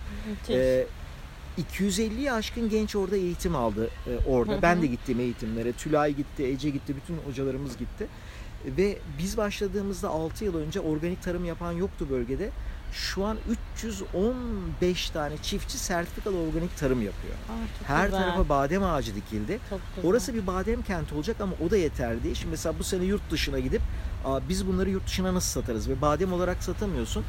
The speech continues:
Speaker 2: İki küçük örnek vereceğim. Bir tanesi, e, i-, ihraç etmek için ürünü araştırdık.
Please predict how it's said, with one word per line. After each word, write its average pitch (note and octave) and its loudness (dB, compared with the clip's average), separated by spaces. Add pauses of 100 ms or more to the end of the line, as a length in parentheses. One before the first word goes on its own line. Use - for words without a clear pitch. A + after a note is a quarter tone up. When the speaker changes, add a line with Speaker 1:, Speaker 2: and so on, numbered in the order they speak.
(140)
Speaker 2:
İki - -2
küçük - -4
örnek G3 0
vereceğim. E3+ -2
Bir A3 -4
tanesi, F#3 -2 (200)
e, C3+ 0 (680)
i-, E3+ 0
ihraç G3+ 2
etmek E3 0
için D#3+ -4
ürünü D3 0
araştırdık. E3+ 0